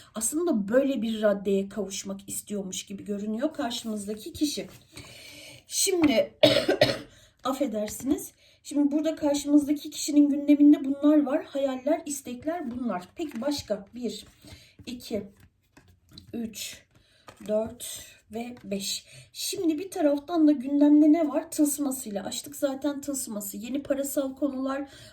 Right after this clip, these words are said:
para, kariyer, iş, yeni sözleşmeler falan falan. Ama bir taraftan da kılıç şövalyesi var. Şimdi kılıç şövalyesi aksiyonun artması demektir.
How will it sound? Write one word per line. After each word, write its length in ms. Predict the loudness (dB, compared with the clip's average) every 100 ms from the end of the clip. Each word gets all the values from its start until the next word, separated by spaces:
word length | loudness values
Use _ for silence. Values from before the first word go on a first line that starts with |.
| _
para, 340 | 4 4 2 2
kariyer, 480 | 2 2 -2 -4 -6
iş, 280 | -8 -8 -6
yeni 220 | -4 -4
sözleşmeler 880 | -2 -4 -2 -4 -4 -6 -6 -4 -2
falan 320 | -2 -2 -4
falan. 300 | -4 -8 -10 -14 -16 -16 -10
Ama 240 | 2 2 2
bir 100 | 0
taraftan 500 | 2 2 -2 -2 0
da 120 | 0
kılıç 300 | -2 -8 -6
şövalyesi 760 | 0 0 0 -6 -6 -6 -4
var. 160 | -4 -6 -16 -20 -20
Şimdi 320 | -10 -6 -6
kılıç 260 | -6 -4 -4
şövalyesi 840 | 0 0 0 -2 -4 -6 -8 -8 -8
aksiyonun 720 | -6 -6 -4 0 4 4 2
artması 600 | -6 -8 -8 -8 -8 -4
demektir. 520 | -4 -4 -8 -16 -18